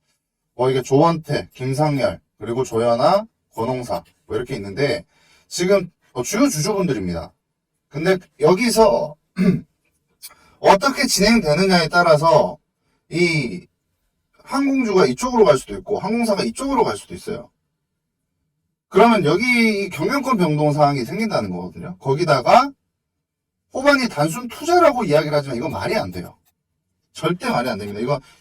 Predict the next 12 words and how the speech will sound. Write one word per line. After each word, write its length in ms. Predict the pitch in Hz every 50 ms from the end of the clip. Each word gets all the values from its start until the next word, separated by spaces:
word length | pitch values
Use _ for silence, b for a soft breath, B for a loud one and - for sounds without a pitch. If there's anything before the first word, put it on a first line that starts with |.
| b
뒤에서 320 | - 175 196 214 190 180 143
이야기가 400 | 117 131 147 151 151 151 156 131
있었을 320 | 113 107 127 123 117 117 117
수도 180 | - - 104
있고 320 | 92 90 - 135 147 160 151
뭐 140 | 120 98 104
이렇게 200 | 113 120 - 147
할 80 | 147 147
수도 160 | - - 117
있는데 500 | 98 92 92 92 92 123 120 104 92 92 - _ _ _ _ _ _ _ _ _ _ _ _ _ _ _ _ _ _ _ _ _ _ _ _ _ _ _ _ _ _ _ -
이 360 | 151 165 170 165 156 143 120 - _ _ _
분명히 960 | - - - 202 226 247 277 277 262 220 190 190 190 - - 95 90 87 92